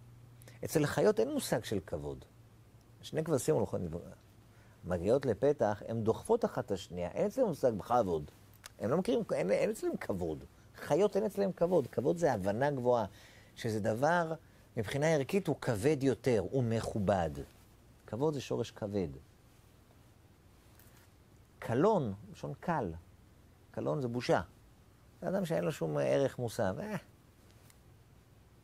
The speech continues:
קל דעת, כלום, אפס. כבוד, אדם מכובד. זה תפיסה של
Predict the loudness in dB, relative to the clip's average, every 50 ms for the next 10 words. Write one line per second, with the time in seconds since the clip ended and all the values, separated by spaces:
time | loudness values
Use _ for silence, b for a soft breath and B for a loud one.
0 | -20 -20 -20 -14 -10 -8 -8 -6 -6 -4 -4 -6 -6 -8 -8 -2 0 0 0 0
1 | -4 -6 -6 -4 -4 -4 -4 -8 -14 -16 -18 -20 -20 -20 -20 -20 -20 -20 b b
2 | b b b -20 -20 -20 -18 -12 -10 -6 -2 2 2 2 2 0 -2 -4 -4 -4
3 | -4 -4 -6 -4 0 0 0 0 0 -4 -6 -6 -4 -2 -2 -2 -4 -4 -6 -4
4 | -2 0 0 2 2 2 0